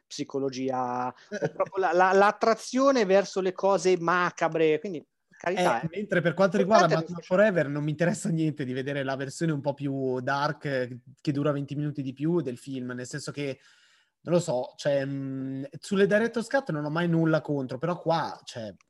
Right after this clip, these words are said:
Speaker 2: boh, non, non, v-, non vorrei che fosse in realtà poi tonalmente, si dice, ehm, sbagliata la versione, questa director's cut, perché comunque sia il film, eh, il film così com'è è un film scanzonato, assolutamente,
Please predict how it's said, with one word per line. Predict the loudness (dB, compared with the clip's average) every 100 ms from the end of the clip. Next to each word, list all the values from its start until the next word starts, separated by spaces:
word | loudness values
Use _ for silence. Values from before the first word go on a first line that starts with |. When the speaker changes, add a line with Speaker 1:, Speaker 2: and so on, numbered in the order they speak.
| _ _ _
Speaker 2:
boh, | -14 -12 -12 _ -16
non, | -10 -6 -4 -6 _ -20 _
non, | -6 -4 -4
v-, | -8 -10 _ _ _ _ _
non | 0 2
vorrei | 6 4
che | 4
fosse | 2 2 4
in | 4
realtà | 4 4
poi | 4 4 4
tonalmente, | 4 4 4 4 4 4 0 -2 -2
si | -2
dice, | -6 -8 -4 -2 -2
ehm, | 0 0 0 0 -4 -8 -10 _ -20
sbagliata | 0 2 4 2 0 -2 -2 -2 -4
la | -4 -2 0
versione, | -2 -2 -2 -2
questa | -2 -6 2 4
director's | 4 0 -4
cut, | 0 -2 -2
perché | -6 -4
comunque | -2 -2 0
sia | 0
il | 0
film, | -2 -2 -2 -4 -12 -20 -8
eh, | -4 -2
il | -4
film | -2 -2 0
così | 0 0
com'è | 0 2 2 2
è | 0
un | -2
film | -2 -2 -2
scanzonato, | -2 -4 -2 -2 0 0 2 2 2
assolutamente, | -2 -6 -4 -2 0 0 -2 -2 -2 -4